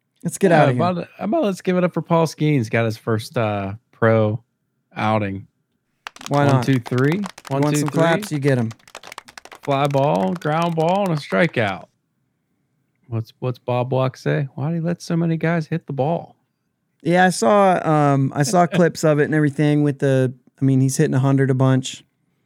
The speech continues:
Speaker 2: Mm-hmm.
Speaker 1: Um, you mentioned before we hit record, Dylan Cruz is already in low A, so we're behind the eight ball. Um, I'm just kidding.
Speaker 2: Already got two bombs.
Speaker 1: Yeah.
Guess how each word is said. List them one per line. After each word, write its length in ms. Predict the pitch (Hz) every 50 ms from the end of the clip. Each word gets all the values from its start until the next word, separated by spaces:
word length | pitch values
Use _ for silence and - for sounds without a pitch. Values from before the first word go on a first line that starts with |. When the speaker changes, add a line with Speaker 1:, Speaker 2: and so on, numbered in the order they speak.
| _ _
Speaker 2:
Mm-hmm. 640 | - 127 107 107 117 113 110 110 113 _ _ - - 143
Speaker 1:
Um, 500 | 127 127 123 120 120 117 120 117 120 - _ _ _ _ _ _ -
you 200 | - 165 175 185
mentioned 400 | 190 - 175 170 - 175 165 151
before 280 | 156 135 - 170 160
we 140 | 160 156 151
hit 100 | 156 151
record, 400 | 147 147 135 - 156 165 165 151
Dylan 260 | 135 160 156 160 151 139
Cruz 300 | - 156 160 160 156 147
is 120 | 143 131
already 340 | 143 139 143 139 139 139 139
in 120 | 135 135
low 280 | 135 131 131 131 131 127
A, 400 | 131 139 151 165 180 190 190 180 _
so 480 | - - - 143 135 131 127 127 - - _ _ _ _ _ _ _ -
we're 280 | 160 160 156 143 139
behind 400 | 143 131 131 123 131 131 127 123
the 60 | 123 120
eight 140 | 117 120
ball. 420 | 120 131 131 123 131 139 139 135 _ _ _ _ _ _ _ _ _ _ _ _ _ _ _ _ _ _ _ _ _ _ _ _ _ _ _ - -
Um, 460 | 139 127 123 123 120 117 117 117 -
I'm 140 | - 127 120
just 180 | 120 120 -
kidding. 180 | - - 120 123
Speaker 2:
Already 140 | 123 117 107
got 240 | 107 104 101 95 _
two 160 | - - 123 117
bombs. 520 | 107 110 98 101 127 135 113 101 107 - _ _ _ _ _ _ _ _ _ _ _ _ _ _ _ _
Speaker 1:
Yeah. 320 | - 120 120 117 120 120